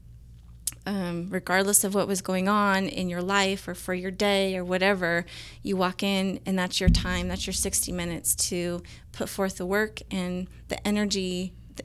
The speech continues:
is the person in front of you, behind you, to the side of you needs you to be there just as much as you need them to be there. So it's just this one big collaborative group of people pushing together. And it's,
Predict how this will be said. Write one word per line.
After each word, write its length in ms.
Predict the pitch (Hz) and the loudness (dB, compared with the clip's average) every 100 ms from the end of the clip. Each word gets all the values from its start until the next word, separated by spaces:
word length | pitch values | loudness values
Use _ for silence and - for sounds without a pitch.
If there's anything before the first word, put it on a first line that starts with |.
| - | -2
is 380 | 196 180 175 - - - - - | 0 2 0 -2 -10 -20 -14 -10
the 120 | 196 | -4
person 300 | 226 214 180 | -2 0 -2
in 60 | |
front 180 | 185 208 | -4 -4
of 60 | 208 | -2
you, 120 | 202 | -2
behind 360 | 196 202 190 190 | -4 -4 -4 -2
you, 60 | 196 | -2
to 160 | 233 | -2
the 60 | 190 | 2
side 300 | - 185 190 | 2 2 0
of 80 | 185 | 0
you 300 | 175 170 175 - - - | -4 -4 -6 -12 -20 -8
needs 360 | - 208 202 185 | 0 2 4 2
you 160 | 208 208 | 2 2
to 100 | - | 0
be 160 | 196 | 0
there 220 | 180 175 | 0 -2
just 240 | 175 190 - | 0 2 2
as 100 | 190 | 2
much 220 | 185 - | 0 -2
as 120 | 180 | -2
you 80 | 185 | -2
need 160 | 180 175 | -2 -2
them 160 | 180 | -2
to 120 | 185 | -2
be 120 | 180 180 | -4 -4
there. 160 | 175 | -4
So 160 | 180 185 | -4 -4
it's 120 | 180 | -2
just 160 | 190 - | 0 2
this 160 | 190 | 0
one 280 | 196 208 202 | -2 -4 -2
big 240 | 190 180 | -2 -4
collaborative 600 | - 190 175 180 175 175 | -4 -4 -2 -2 -2 -4
group 440 | - 214 226 190 - - - - - | 0 6 6 4 -2 -14 -14 -8 -4
of 160 | 196 | -4
people 320 | - 214 180 | -2 -2 0
pushing 420 | 180 - 214 202 190 | -2 2 2 2 0
together. 380 | 180 185 170 | -2 -2 0
And 140 | - 214 | 0 0
it's, 260 | 247 - | 0 -2